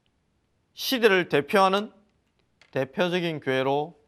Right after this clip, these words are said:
자리매김하게 될 것입니다. 이 말은 사도행전에 나타났던 생생한 초대교회의 응답이 우리의 응답이 될 수 있고 또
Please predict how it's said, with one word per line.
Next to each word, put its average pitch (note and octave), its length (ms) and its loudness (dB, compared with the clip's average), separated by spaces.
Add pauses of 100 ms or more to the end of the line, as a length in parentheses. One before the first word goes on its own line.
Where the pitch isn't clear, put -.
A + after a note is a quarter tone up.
(160)
자리매김하게 C#3+ 1600 -4
될 A#2+ 220 -6
것입니다. A2 400 -12 (2250)
이 G#3 100 -2
말은 D#3+ 460 2 (840)
사도행전에 G#3 800 4
나타났던 E3+ 720 -2
생생한 G#3 840 0 (840)
초대교회의 F#3 800 2
응답이 D#3+ 560 0 (1000)
우리의 F3+ 520 2
응답이 D#3+ 540 0 (680)
될 G#3+ 200 4
수 G#3+ 180 -4
있고 G3 280 -2
또 G3+ 420 0